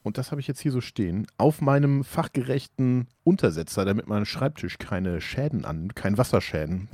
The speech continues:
annimmt. Das eskaliert dann ratzfatz, so wie, na, weißt ja da, ne, in Nordrhein-Westfalen da.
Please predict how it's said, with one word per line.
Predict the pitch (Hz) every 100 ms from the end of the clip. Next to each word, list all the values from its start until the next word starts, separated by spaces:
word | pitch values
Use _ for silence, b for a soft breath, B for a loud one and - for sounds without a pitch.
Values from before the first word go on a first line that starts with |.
| -
annimmt. | 98 95 151 -
Das | - - - _ _ _
eskaliert | 117 - 127 131 131
dann | 127 117
ratzfatz, | - 156 - - 139 - - B B B B B B -
so | - 135 120
wie, | 131 123 113 B B B
na, | 131 127
weißt | 120 107 -
ja | 85
da, | 85 85
ne, | 120 127
in | 101
Nordrhein-Westfalen | 98 98 95 92 92 - 120 95
da. | 85 110